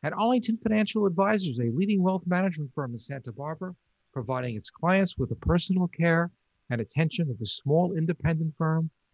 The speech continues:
coupled with the vast resources of a major financial institution. And we can be reached at eight oh five, five six four, one two nine oh.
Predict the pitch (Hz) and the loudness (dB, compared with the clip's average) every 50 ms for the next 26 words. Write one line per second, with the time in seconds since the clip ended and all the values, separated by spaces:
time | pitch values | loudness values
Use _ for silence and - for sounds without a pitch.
0 | _ _ _ - - 156 - - 165 156 135 135 131 - 113 92 87 135 143 156 | _ _ _ -4 -4 -4 0 0 0 0 0 -2 -4 -4 -6 -2 0 2 2 2
1 | 165 151 - - - 143 147 131 - 151 147 127 - - 151 139 127 123 190 139 | 2 0 -2 -2 -2 -2 -2 -2 -2 -2 -4 -4 -4 -4 -6 -6 -6 -8 -10 -8
2 | 98 113 104 98 113 123 127 123 - 123 117 - 139 120 117 120 127 127 - - | -4 -4 -4 -2 -2 -2 -4 -4 -6 -8 -6 -6 -4 -4 -2 -4 -4 -6 -8 -10
3 | 131 - 147 127 123 - - 127 - 139 156 185 - - - - - _ _ _ | -10 -6 -6 -6 -6 -6 -8 -8 -6 -4 -4 -4 -6 -8 -12 -14 -16 _ _ _
4 | _ _ _ _ _ _ _ - 120 123 170 226 220 247 202 160 160 147 139 156 | _ _ _ _ _ _ _ -4 -2 0 0 2 2 2 2 2 2 -2 0 2
5 | 226 254 220 247 - - - - 120 107 110 120 127 117 - _ 151 151 160 180 | 2 2 2 0 -4 -12 -10 -8 -6 -4 -4 -4 -6 -6 -6 _ -2 0 0 0
6 | 196 196 180 - _ 117 117 139 156 160 156 - - - - 185 - - - _ | 0 -2 -4 -6 _ 0 0 0 0 -2 -4 -10 -12 -8 -8 -8 -10 -12 -10 _
7 | 165 170 185 190 185 170 151 131 143 156 165 165 - - 160 156 156 147 139 139 | -2 -2 -2 -2 -2 -2 -4 -4 -4 -4 -4 -6 -6 -6 -6 -6 -4 -4 -6 -4
8 | 139 147 147 156 160 - - - | -4 -6 -6 -6 -6 -6 -8 -10